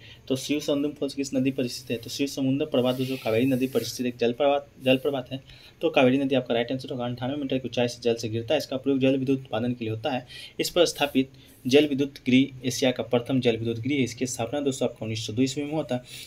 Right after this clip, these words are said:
इसका ऊंचाई अंठानवे मीटर है, तीन सौ बाईस फीट है और दो सौ औसत प्रवाह दर तीन, नौ सौ चौंतीस घन मीटर प्रति सेकेंड आपका औसत प्रवाह है। इसके बाद पूछा था दोस्तों कि पन्द्रह अगस्त उन्नीस सौ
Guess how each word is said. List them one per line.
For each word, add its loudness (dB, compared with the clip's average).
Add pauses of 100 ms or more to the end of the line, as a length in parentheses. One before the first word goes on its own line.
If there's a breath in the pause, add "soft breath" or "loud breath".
(100)
इसका 0
ऊंचाई 4
अंठानवे -2
मीटर 0
है, -4
तीन 0
सौ -2
बाईस 2
फीट -8
है -6 (380 loud breath)
और 6
दो 6
सौ 0
औसत 0
प्रवाह 0
दर -4
तीन, 0 (240)
नौ 0
सौ -6
चौंतीस -4
घन -6
मीटर -4
प्रति -6
सेकेंड -10
आपका -8
औसत -6
प्रवाह -6
है। -10 (500 loud breath)
इसके 2
बाद 4
पूछा -2
था 4
दोस्तों -4
कि -4
पन्द्रह 2
अगस्त 0
उन्नीस -8
सौ 0